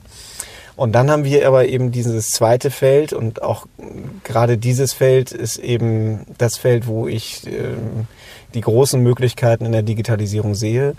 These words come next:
ist eben das Projektgeschäft, ähm, wo Firmen auf uns zukommen, wo wir eventuell an Firmen herantreten, ähm, und dann dort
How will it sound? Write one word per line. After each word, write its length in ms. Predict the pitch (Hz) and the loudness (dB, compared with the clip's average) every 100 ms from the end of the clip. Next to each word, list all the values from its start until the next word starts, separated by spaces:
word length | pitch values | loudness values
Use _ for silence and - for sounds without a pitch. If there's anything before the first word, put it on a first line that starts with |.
| - - - | -12 -20 -16
ist 180 | - 120 | -8 -6
eben 180 | - 117 | -2 0
das 160 | 110 - | 2 2
Projektgeschäft, 920 | 113 107 127 - 127 139 135 - - | 0 0 -2 0 2 0 -2 -10 -12
ähm, 520 | 101 101 104 104 101 104 104 117 - - - - - - | -8 -6 -4 -4 -6 -6 -10 -12 -18 -18 -16 -16 -16 -10
wo 480 | 113 107 107 110 101 - | -4 0 0 0 -4 -10
Firmen 400 | 127 131 127 120 | 0 2 2 0
auf 140 | 117 107 | -2 -4
uns 140 | 107 | -4
zukommen, 640 | 151 151 143 139 135 135 113 | -4 0 2 2 0 -4 -2
wo 300 | 107 104 104 | -2 -2 -2
wir 200 | 107 117 | -2 -2
eventuell 360 | 113 110 - - | -2 -2 -2 -2
an 120 | 113 | -4
Firmen 260 | - 117 110 | 0 0 2
herantreten, 640 | 104 127 - 127 127 123 - - - - _ - | 2 0 0 -2 0 -2 -4 -16 -20 -20 _ -4
ähm, 540 | 113 107 107 110 107 - | 2 4 4 0 -2 -6
und 260 | 139 110 107 | -6 -4 0
dann 380 | 110 110 107 - _ | 0 0 -2 -6 _
dort 400 | 117 110 107 123 | -2 2 2 0